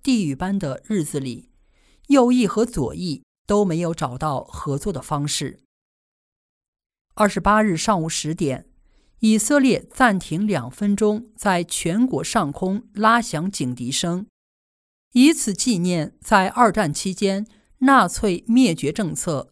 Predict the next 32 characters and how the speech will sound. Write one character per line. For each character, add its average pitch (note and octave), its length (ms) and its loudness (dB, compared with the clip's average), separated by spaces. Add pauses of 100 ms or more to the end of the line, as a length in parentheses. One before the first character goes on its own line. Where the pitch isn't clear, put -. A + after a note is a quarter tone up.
(100)
造 G3 240 2
成 C3+ 240 -6
的 D3+ 340 -4
六 A3 260 2
百 C3+ 180 -2
万 D3+ 360 -2
犹 C#3 280 -6
太 F3 260 -4
受 - 240 -4
害 D#3 220 -4
者。 B2+ 300 -10 (880)
这 A3+ 160 4
为 A3 220 4
以 F3+ 200 -2
色 A#3 200 -2
列 G#3+ 180 2
整 C#3 180 -2
个 F3 140 -2
国 C#3+ 160 -4
家 F3 160 0
来 C3 160 -2
说 E3+ 400 -2
是 - 260 -2
最 E3 280 -2
庄 B3 280 0
严 E3+ 200 0
的 G2 80 -8
一 D3 160 -8
天。 C#3 400 -6 (760)
这 G3 160 -2
一 C#3+ 140 0
天， F3 400 -4